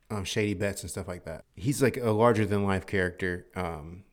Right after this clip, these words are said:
he's a guy that they tell stories about and have done many, many movies about,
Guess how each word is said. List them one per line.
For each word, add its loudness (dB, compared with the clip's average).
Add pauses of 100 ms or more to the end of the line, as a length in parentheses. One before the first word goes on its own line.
he's -8
a -4
guy 4
that -2
they 0
tell -4
stories -2
about -2 (400)
and -2
have -4
done 0
many, 0
many 0
movies 0
about, -4